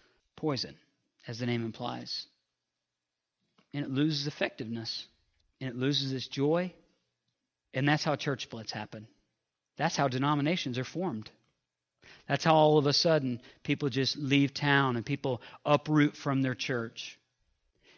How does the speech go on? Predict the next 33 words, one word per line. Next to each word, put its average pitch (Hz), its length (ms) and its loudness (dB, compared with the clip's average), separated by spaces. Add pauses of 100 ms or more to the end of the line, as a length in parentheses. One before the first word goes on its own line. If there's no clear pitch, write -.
(180)
Because 135 260 0
when 160 160 4
the, 139 100 4 (600)
when 151 120 0
the 147 80 4
church 214 320 4
goes 165 200 0
toxic, 165 680 0 (880)
it's 160 220 0
not 190 180 8
only 180 220 6
a 131 60 4
poison 123 600 -2 (580)
for 147 100 -6
the 131 140 4
outside 135 500 4
world, 113 320 -8 (1080)
it's 120 120 -12
poison 117 340 -4
for 117 100 -14
the 107 120 -8
inside. 101 400 -10 (1500)
And 135 100 -6
that's 131 160 -6
not 139 180 -2
the 139 60 -6
way 127 200 0
that 117 140 -6
God 120 220 0
intended 113 380 -8
it 113 140 -12
to - 80 -14
be. 120 360 -10